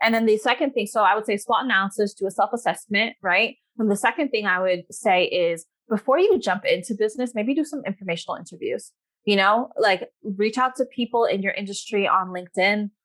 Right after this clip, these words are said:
or social media, or ask, tap into your network, um, and just, like, schedule twenty minutes with some, with a founder.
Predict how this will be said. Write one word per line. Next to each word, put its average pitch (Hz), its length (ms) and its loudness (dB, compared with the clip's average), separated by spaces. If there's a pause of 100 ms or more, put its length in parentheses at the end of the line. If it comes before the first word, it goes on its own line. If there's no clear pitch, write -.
or 190 100 -2
social 196 360 -2
media, 196 520 0
or 185 100 -2
ask, - 360 -2
tap 214 180 -2
into 226 200 -4
your 202 120 2
network, 196 480 -2 (360)
um, 180 420 0
and 214 120 0
just, 247 220 -2
like, 220 260 2 (460)
schedule 240 320 0
twenty 269 280 -2
minutes 226 300 0
with - 80 -18
some, 202 200 -6
with 202 140 -4
a 208 40 -8
founder. 185 520 -2